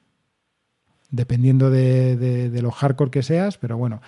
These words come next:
Que después, en esa semana, escucha poco más de cuatro episodios. Bueno, discrepo, pero vale, me lo creo. <laughs>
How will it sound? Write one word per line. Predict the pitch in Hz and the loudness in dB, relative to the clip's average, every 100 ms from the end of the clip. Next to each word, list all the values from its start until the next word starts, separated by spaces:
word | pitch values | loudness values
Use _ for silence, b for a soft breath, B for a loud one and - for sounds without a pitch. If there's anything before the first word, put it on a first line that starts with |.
| B B B B _ | B B B B _
Que | - | 2
después, | 139 143 131 170 131 - | 4 4 4 2 2 -2
en | 139 135 | 0 2
esa | 165 196 | 2 0
semana, | 170 156 190 202 233 - | 0 0 2 0 -2 -6
escucha | - 131 - _ 170 170 - 202 220 - _ _ | -4 -4 -6 _ -6 -4 0 0 0 -6 _ _
poco | - 175 185 | 0 2 4
más | 180 190 | 4 4
de | 156 | 4
cuatro | 151 156 165 | 4 4 2
episodios. | 127 117 127 104 95 - - _ _ _ _ _ _ - | 2 0 0 0 -4 -14 -18 _ _ _ _ _ _ -12
Bueno, | 107 107 120 117 101 - _ _ _ _ _ | -8 -4 -2 -2 -4 -16 _ _ _ _ _
discrepo, | 131 131 139 147 135 160 | 0 2 2 0 2 -2
pero | 143 113 | -2 -4
vale, | 104 101 - _ - | -6 -12 -18 _ -6
me | 123 | -2
lo | 127 | 0
creo. | 131 170 | 2 2
<laughs> | 175 | 2